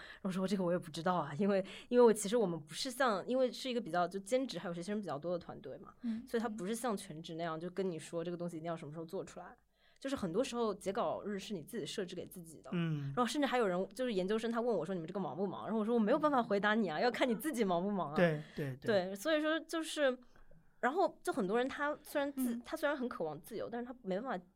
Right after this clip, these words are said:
Speaker 1: 承担自由带来的后果。
Speaker 3: <laughs>
Speaker 1: 就是，就是他，他，就希望有一个人去监督他，但实际情况是没有人会监督他的。
Speaker 2: 因为他不知道自己要做什么。
Speaker 1: 对，然后就会导致就是说他可能请教很多人，但是那个，那些人他的可能的状态也不一样。比如说有的人他是 gap year 的，来的，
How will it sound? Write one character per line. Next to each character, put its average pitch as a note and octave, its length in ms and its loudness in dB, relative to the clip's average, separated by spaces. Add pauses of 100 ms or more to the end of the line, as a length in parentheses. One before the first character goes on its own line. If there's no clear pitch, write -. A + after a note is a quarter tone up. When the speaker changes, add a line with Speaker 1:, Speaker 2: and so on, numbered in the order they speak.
Speaker 1:
承 E3+ 260 -8
担 A3+ 160 -2
自 B3 160 -10
由 G3 80 0
带 A3+ 140 -2
来 G#3 100 -2
的 A3+ 80 -2
后 B3+ 180 -4
果。 - 280 -12 (140)
Speaker 3:
<laughs> - 380 8
Speaker 1:
就 F#4 80 8
是， F#4 80 12 (460)
就 D4+ 60 12
是 G4+ 140 8 (120)
他， F4+ 160 6
他， F4 180 2 (260)
就 G4+ 140 6
希 G4 200 0
望 G#4 120 8
有 A3+ 120 8
一 G3 40 4
个 G#3+ 60 4
人 B3+ 60 4
去 C4+ 80 -2
监 D#4+ 240 2
督 C#4 140 0
他， D#3+ 220 -4
但 A#3+ 180 0
实 F#3+ 180 -4
际 D4+ 160 -2
情 F#3 180 -6
况 A3+ 200 -2
是 A3 100 -4
没 F3 120 -2
有 A#3+ 120 4
人 E3 120 0
会 F3+ 100 -2
监 G3+ 240 -2
督 A#3 140 -6
他 - 200 -12
的。 - 60 -14
Speaker 2:
因 D4+ 60 0
为 D#4 40 0
他 E4 120 -2
不 F4 140 -2
知 E4+ 60 0
道 D#4+ 120 4
自 D#4 140 0
己 A#3 100 -4
要 D4 120 -2
做 B3+ 280 0
什 G#3+ 160 -10
么。 - 60 -14
Speaker 1:
对， B3 460 10
然 G3+ 120 2
后 D#4 100 2
就 D#4 120 -4
会 D#4 100 4
导 A3 180 4
致 G3 120 -6
就 B3+ 100 0
是 B3+ 60 0
说 B3+ 120 -6
他 B3+ 100 -4
可 A#3 100 -6
能 F3+ 100 -2
请 F#3 160 -8
教 F#3+ 160 -2
很 D#3 140 -6
多 D#3 160 -4
人， D#3 160 -6
但 A3+ 100 -2
是 A#3+ 100 -6
那 B3 120 -2
个， G3+ 260 0
那 A#3+ 60 0
些 A#3+ 180 0
人 F3+ 160 0
他 F#3 140 -4
的 A3+ 80 -2
可 - 140 -6
能 D#3 100 -4
的 F#3+ 180 -2 (240)
状 B3+ 120 4
态 G#3 100 0
也 D#3+ 60 0
不 E3+ 120 -6
一 F#3 80 -2
样。 D#3+ 200 0
比 E3 80 -6
如 E3+ 40 -4
说 G3 100 0
有 F#3 120 4
的 D#3+ 60 0
人 F3 80 -2
他 F#3+ 100 -4
是 F3+ 60 -6
gap E3+ 180 -2
year E3+ 280 -2
的， - 160 -16
来 C3+ 200 -6
的， A#2 200 -4